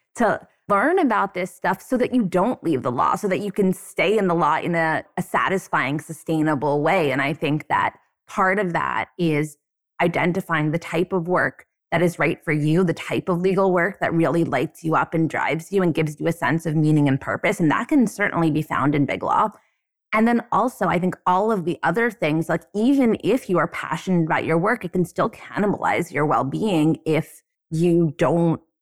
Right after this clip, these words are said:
really fortify yourself and take the steps that are necessary to protect that, which actually will also impact your performance as well. And I think that a lot of people, you know, think that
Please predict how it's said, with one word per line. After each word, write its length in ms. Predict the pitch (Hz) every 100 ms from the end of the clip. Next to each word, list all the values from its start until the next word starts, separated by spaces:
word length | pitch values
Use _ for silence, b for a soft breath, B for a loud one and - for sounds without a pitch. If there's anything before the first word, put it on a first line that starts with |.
| -
really 560 | 170 170 170 165 160 -
fortify 440 | - 165 208 180
yourself 360 | 151 165 147 147
and 120 | 165
take 280 | 156 180 -
the 80 | 165
steps 300 | - 147 -
that 120 | 156
are 80 | 156
necessary 580 | 147 160 180 165 143 - -
to 80 |
protect 440 | 196 208 277 403 _
that, 300 | 165 - -
which 160 | 196 -
actually 500 | 170 175 - 202 175
will 260 | 156 160 -
also 340 | 156 170 170 147
impact 480 | 160 156 151 98 143 _
your 100 | 170
performance 640 | 170 160 - 156 147 143 151
as 160 | 139
well. 180 | 151 170
And 100 | 131
I 120 | 127
think 300 | 151 151 -
that 180 | 170 117 - _ _
a 100 | 160
lot 320 | 180 151 151
of 160 | 160 165
people, 460 | - 185 - 151 165
you 140 | 165
know, 200 | 160 151 _
think 360 | 202 185 160 -
that 320 | 151 120